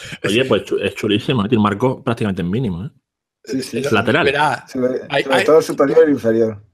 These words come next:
Speaker 1: Yo tengo, a-, ahora mismo sí, porque Samuel lo está enseñando horizontal. Eh, em, yo tengo una teoría que es que Sony tiene un contrato por el que tiene que meter un porcentaje de marcos obligatorio y si no
Speaker 2: Y
Speaker 1: lo
Speaker 2: ya, y hace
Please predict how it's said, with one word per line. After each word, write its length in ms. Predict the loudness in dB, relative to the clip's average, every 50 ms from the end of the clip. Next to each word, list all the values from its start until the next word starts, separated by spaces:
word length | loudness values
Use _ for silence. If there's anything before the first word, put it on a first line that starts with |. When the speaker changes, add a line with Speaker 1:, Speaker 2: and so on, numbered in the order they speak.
| _ _ _ -8
Speaker 1:
Yo 160 | -2 -2 0
tengo, 320 | 2 2 2 2 0 0 0 0
a-, 160 | 2 4 4
ahora 320 | 2 4 2 4 4 4
mismo 260 | 4 2 0 0 0
sí, 140 | -2 -2 0
porque 380 | 0 0 2 4 2 2 2 0
Samuel 260 | -4 -4 -2 0 0
lo 40 | 0
está 120 | -2 -4
enseñando 320 | -8 -8 -10 -8 -6 -6 -6
horizontal. 520 | -6 -6 -8 -8 -8 -4 -4 -4 -4 -6 -10 -20 -20 -20 -20 -20 -20 _ _ -2
Eh, 220 | -2 -2 -2 -2
em, 380 | -4 -6 -6 -8 -8 -10 -10 _ _ _ _ _ _ _ _ _ _ _ -18 -12
yo 140 | -10 -4
tengo 140 | -4 -2 0
una 120 | 0 0 2
teoría 320 | 2 2 2 2 0 0
que 100 | -2 -8
es 40 | -8
que 100 | -6 -10
Sony 580 | -6 -6 -4 -4 -4 -6 -6 -8 -8 -10 -10 -8
tiene 180 | -8 -6 -6
un 80 | -8 -6
contrato 400 | -6 -6 -6 -4 -4 -2 -2 -2
por 100 | -4 -4
el 40 | -4
que 80 | -4 -6
tiene 160 | -6 -6 -4
que 80 | -4 -4
meter 220 | -2 -2 -4 -4
un 60 | -2
porcentaje 420 | -4 -4 -4 -2 -2 -2 -2 -2 -4
de 80 | -2
marcos 260 | -2 -4 -4 -4 -4
obligatorio 560 | -4 -4 -2 0 0 0 0 0 0 -2 -4 -4 -4
y 200 | -2 -2 -2 -2
si 140 | -4 -6 -6
no 120 | -4 -2
Speaker 2:
Y 20 | 0
Speaker 1:
lo 60 | 2 2
Speaker 2:
ya, 180 | 0 0 0 0
y 60 | 2
hace 100 | 2